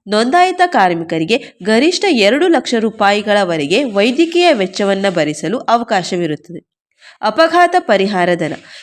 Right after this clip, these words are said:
ಕೆಲಸದ ಸಮಯದಲ್ಲಿ ಅಪಘಾತವಾದಾಗ ಎರಡು ಲಕ್ಷ ರೂಪಾಯಿಗಳವರೆಗೆ ಪರಿಹಾರ ಸಹಾಯಧನವನ್ನ ನೀಡಲಾಗುತ್ತದೆ. ಮದುವೆ ಸಹಾಯಧನ. ಫಲಾನುಭವಿಯ ಮೊದಲನೇ ಮದುವೆ ಅಥವಾ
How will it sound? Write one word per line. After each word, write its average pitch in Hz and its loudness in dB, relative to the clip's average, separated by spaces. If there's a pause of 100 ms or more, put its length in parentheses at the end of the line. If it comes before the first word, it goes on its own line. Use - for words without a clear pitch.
(120)
ಕೆಲಸದ 320 2
ಸಮಯದಲ್ಲಿ 175 0
ಅಪಘಾತವಾದಾಗ 196 0 (340)
ಎರಡು 302 2
ಲಕ್ಷ 294 2
ರೂಪಾಯಿಗಳವರೆಗೆ 208 0
ಪರಿಹಾರ 311 0
ಸಹಾಯಧನವನ್ನ 190 -2
ನೀಡಲಾಗುತ್ತದೆ. 170 -4 (440)
ಮದುವೆ 302 2
ಸಹಾಯಧನ. 170 -2 (440)
ಫಲಾನುಭವಿಯ 330 0
ಮೊದಲನೇ 220 2
ಮದುವೆ 170 0
ಅಥವಾ 180 -2